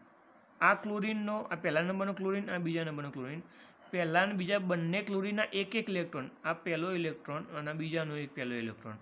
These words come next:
બંને જોડાઈ અને શું બનાવે? યુગ્મ. યુગ્મ એટલે બે. બે ઇલેક્ટ્રોન રચના થઈ ને. અહીંયા પહેલા સિંગલ ઇલેક્ટ્રોન હતો,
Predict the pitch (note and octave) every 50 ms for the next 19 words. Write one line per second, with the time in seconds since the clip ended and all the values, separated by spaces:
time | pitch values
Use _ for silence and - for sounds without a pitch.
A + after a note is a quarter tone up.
0 | - - - - - - - - E3+ F#3 F#3 F#3 F3+ F#3 G3+ G#3+ G#3+ F3 D3+ E3
1 | D#3+ D#3+ F#3 F#3 D#3+ B2 A2+ A#2 A#2 - - - - - - - F3 F#3 F#3+ F#3+
2 | - A#3 G#3 F#3 F3+ F3 F3 F3+ F#3 F#3 - - - - D3+ C#3+ C#3 E3 G3+ F3
3 | E3 F#3+ G#3 G#3 F#3 C#3+ B2 A#2+ B2+ E3 G#3 F#3+ F#3+ A3 G#3+ G#3+ G#3 G#3 G#3 G3+
4 | F3 E3+ E3+ C#3 - - - - - - - - - - - - - - - -
5 | - - - - - D#3 D3+ F#3 G3 F#3+ G3 F#3+ G3 F#3+ F#3+ F#3+ F#3 F3+ F#3 G3
6 | G3 F#3+ A3+ C4 G3+ - - - - - - - - D3 D#3+ F3 F3 F3 F3 E3+
7 | F3 F3+ F3 - E3 D3 C#3 C3+ D#3+ E3 D#3+ D3+ D3 C#3+ - C3+ A#2+ A#2 A2 G2+
8 | A2 G#2